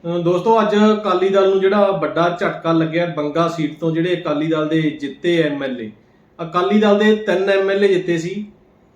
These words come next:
ਤਿੰਨਾਂ ਦੇ ਵਿੱਚੋਂ ਇੱਕ ਤਾਂ ਸੀਗੀ ਮਜੀਠੀਆ ਸਾਹਿਬ ਦੀ ਜਿਹੜੀ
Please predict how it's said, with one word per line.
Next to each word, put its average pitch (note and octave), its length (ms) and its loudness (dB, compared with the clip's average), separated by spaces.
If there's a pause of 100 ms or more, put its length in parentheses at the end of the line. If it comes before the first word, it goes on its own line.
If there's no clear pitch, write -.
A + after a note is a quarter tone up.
(640)
ਤਿੰਨਾਂ G#3 280 2
ਦੇ A3 80 6
ਵਿੱਚੋਂ G#3+ 680 4
ਇੱਕ F#3+ 200 -8
ਤਾਂ G#3+ 160 0
ਸੀਗੀ G#3+ 400 0
ਮਜੀਠੀਆ F#3 540 2
ਸਾਹਿਬ F3+ 280 -2
ਦੀ G3 120 -4
ਜਿਹੜੀ F#3+ 500 -4